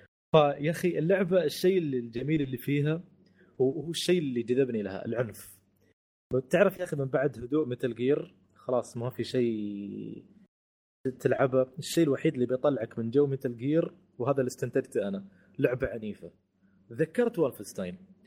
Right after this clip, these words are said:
وتذكرت التريلرز اللي كنت أشوف له، والتذبيح والعنف والدموية اللي فيها، وفعلًا ما ندمت يا رجل. على، على قولة واحد قرأت، آه، شو اسمه، ق-، قرأت له مراجعة عن هاللعبة هذه،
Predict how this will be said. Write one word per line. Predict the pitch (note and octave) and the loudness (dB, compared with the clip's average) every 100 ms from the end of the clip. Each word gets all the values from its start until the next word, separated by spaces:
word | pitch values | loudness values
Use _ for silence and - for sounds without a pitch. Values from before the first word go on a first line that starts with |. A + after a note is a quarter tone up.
| _ _ | _ _
وتذكرت | C3 B2 E3+ A3 G3+ | -2 -2 -2 -2 -2
التريلرز | C#3+ - D3+ C#3 G#2 | 0 2 4 4 0
اللي | G#2+ - | -8 -10
كنت | A#2 | -10
أشوف | G#2+ A#2+ - | -4 -4 -4
له، | G#2+ | -4
والتذبيح | A2+ - C3 A2 C3 B2+ A#2 A2 - | -6 -2 -2 -2 -8 -4 -4 -4 -4
والعنف | B2+ B2+ G#2+ G2 G2 A#2+ C3+ B2 - | -2 -2 -6 -10 -8 -2 -2 -2 -6
والدموية | G#2+ A#2+ A#2+ B2+ B2+ | -4 0 0 2 0
اللي | A2+ A2 | 0 -2
فيها، | A2+ G2 - - - - - - _ _ - | -2 -4 -6 -18 -20 -20 -20 -20 _ _ -12
وفعلًا | - - - D#3 | 0 2 4 4
ما | A#2+ B2 | 2 -2
ندمت | A2+ A2 G2 - B2 | -4 -6 -10 -12 -2
يا | B2+ C#3 | 2 2
رجل. | C3+ C3+ A2 - _ _ _ - | 4 2 0 -8 _ _ _ -4
على، | B2+ | -2
على | C3 - C3+ C3 | -2 0 0 2
قولة | C#3+ C#3 | 2 2
واحد | C#3 C#3 C3+ B2+ | 2 0 -2 0
قرأت، | C3 C3 - - | 0 0 -2 -6
آه، | A2 G#2 G2+ | -2 -2 -4
شو | - | -6
اسمه، | - G#2 F#2+ - - _ _ _ _ _ _ | -6 -6 -6 -10 -20 _ _ _ _ _ _
ق-، | A#2+ A2 A#2 | -4 -2 0
قرأت | A#2+ - | 0 2
له | A#2 | 2
مراجعة | A#2+ A#2 A2+ F#2 | 4 2 2 -2
عن | F#2 G#2+ | -4 -6
هاللعبة | A2+ A#2 G#2+ G#2+ | -2 -2 0 -2
هذه، | A2 G2 | -2 -2